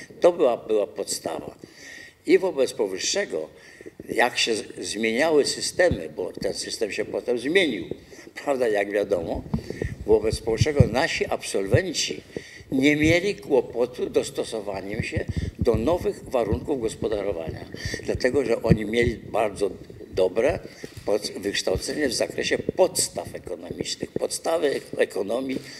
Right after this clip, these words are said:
to była, że tak powiem, rzecz zasadnicza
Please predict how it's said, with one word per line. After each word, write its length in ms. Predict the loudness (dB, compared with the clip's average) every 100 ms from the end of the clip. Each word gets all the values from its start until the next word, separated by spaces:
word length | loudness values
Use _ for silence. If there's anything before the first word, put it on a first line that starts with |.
| -18 2
to 120 | 6 6
była, 300 | 4 -2 -4 -10
że 100 | -8
tak 160 | -10
powiem, 300 | -6 -8 -6
rzecz 260 | -4 -4 -6 -14 -10
zasadnicza 840 | 0 0 0 -4 -4 -8 -4 -4